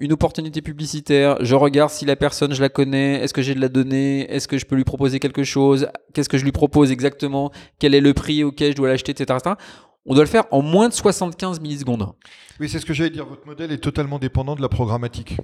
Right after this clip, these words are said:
Speaker 1: Exactement. Donc en gros, ça veut dire que des gens brillants qui vont développer des algorithmes, euh, qui vont mettre deux minutes ou une heure avant de trouver le résultat,
Speaker 2: C'est pas la peine.
Speaker 1: ça marche pas du tout, hein. Donc on a besoin en fait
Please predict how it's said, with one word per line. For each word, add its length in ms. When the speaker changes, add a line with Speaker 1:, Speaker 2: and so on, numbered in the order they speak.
Speaker 1:
Exactement. 500
Donc 120
en 60
gros, 140
ça 120
veut 60
dire 100
que 200
des 200
gens 180
brillants 540
qui 140
vont 120
développer 520
des 160
algorithmes, 680
euh, 180
qui 160
vont 100
mettre 380
deux 140
minutes 420
ou 180
une 120
heure 460
avant 180
de 60
trouver 220
le 40
résultat, 380
Speaker 2:
C'est 120
pas 80
la 100
peine. 220
Speaker 1:
ça 140
marche 180
pas 80
du 120
tout, 140
hein. 100
Donc 220
on 100
a 80
besoin 300
en 40
fait 400